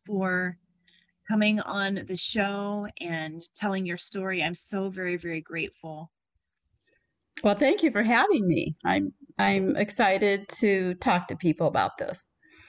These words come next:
Speaker 1: Yeah, I am too. And, um, as I said to you a few minutes ago before we hit record, my heart tells me and spirit tells me that your story is going to help a lot of people. And that's what this is about, right? We go through things,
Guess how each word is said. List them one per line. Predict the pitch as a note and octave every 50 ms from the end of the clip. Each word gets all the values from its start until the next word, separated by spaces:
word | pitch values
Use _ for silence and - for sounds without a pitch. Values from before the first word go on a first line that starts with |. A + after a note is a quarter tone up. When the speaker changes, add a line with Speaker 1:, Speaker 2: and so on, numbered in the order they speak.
| - _ _ -
Speaker 1:
Yeah, | A3 G#3 F#3 E3+ - G#3+ F#3+ - - -
I | - B3 C4+
am | D4 C#4 C4 B3+
too. | A#3+ - - A3 F3 D#3 D3+ D3+ - - _ -
And, | G3 F#3 F#3+ F#3+ - - - - _ _ -
um, | F#3+ F#3+ F#3 F#3 F3+ F3 F#3 - - - -
as | G3+ F#3+
I | G3 G3+
said | - - A3+ A3 A3
to | - A3
you | G3
a | F3+
few | - G#3+ G3+
minutes | F#3+ F#3+ G3+ G3+ G3+ - F#3+
ago | - F3+ F3
before | E3+ F#3 F3+ - F#3 F3
we | E3 E3+ F3
hit | D#3+ F3+ F#3 -
record, | - E3 F#3 - - G3 F#3+ F3+ F3+ F3 - - _ _ -
my | G3+ G3 F#3+ E3+ E3+
heart | E3+ - G#3+ G3+ G#3 F#3+ - -
tells | - G#3 F#3 F3 E3+ E3 -
me | F3 E3 E3+ E3+ E3+ - _ - - - - _ _ -
and | - E3+ F3 -
spirit | - - - G3+ G3+ F#3 F#3 - -
tells | - G3 F3+ E3+ D#3+ - E3
me | E3 E3
that | F3 F3 E3+ D#3+ C3 - - _ _
your | - F#3 G3 F#3 F#3+
story | - - - - G#3 F#3+ F#3 F#3+ F#3+ F#3 F#3 F#3 -
is | - - F3 E3+ -
going | - F3+ F3+ E3+ D#3+
to | F3+
help | D#3 F#3+ F3+ E3 - F3
a |
lot | E3 D#3+ D3+ D3 E3
of | F3+ - _
people. | - G3+ F3+ F3 - D#3+ E3 -
And | - F3+ F#3+
that's | G3+ G3 - - -
what | A#3 A3 G#3
this | A#3+ A#3 - -
is | A3 G#3 -
about, | G#3+ F#3+ G#3+ G#3+ F#3+ D#3+ C3 - - -
right? | F3 E3+ F3 - -
We | F#3 F#3
go | - F#3+ F#3 G3 G3+
through | - A3+ G#3+ G#3+ A3 F#3
things, | - G#3 G3+ F#3+ F#3 F#3+ F#3+ G3 G3+ - - -